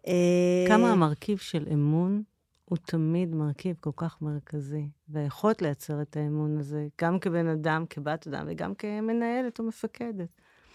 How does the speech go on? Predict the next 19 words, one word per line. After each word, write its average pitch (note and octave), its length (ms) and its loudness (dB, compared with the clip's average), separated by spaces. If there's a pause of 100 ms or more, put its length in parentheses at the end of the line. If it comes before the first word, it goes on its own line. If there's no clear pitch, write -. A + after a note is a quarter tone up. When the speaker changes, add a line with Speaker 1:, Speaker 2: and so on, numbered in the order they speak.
(640)
Speaker 2:
תגידי, G#3 480 2
עלתה F3+ 380 2
טענה G3 880 4
וביקורת, F#3 720 2
אה, D#3+ 60 4 (680)
אה, D#3+ 160 4
כלפיכם D#3+ 840 2
בעצם, E3+ 520 2
אה, E3 380 4 (560)
למה G3+ 240 6
לא A#3+ 140 6
תיעדתם F3 580 2
את D#3 100 0
כל E3+ 240 0 (100)
פשעי E3 300 -2
האלימות D#3 500 2
והאונס? D3 920 -2 (2750)
Speaker 1:
תראי, G#3+ 420 4 (140)
אה, F3+ 60 2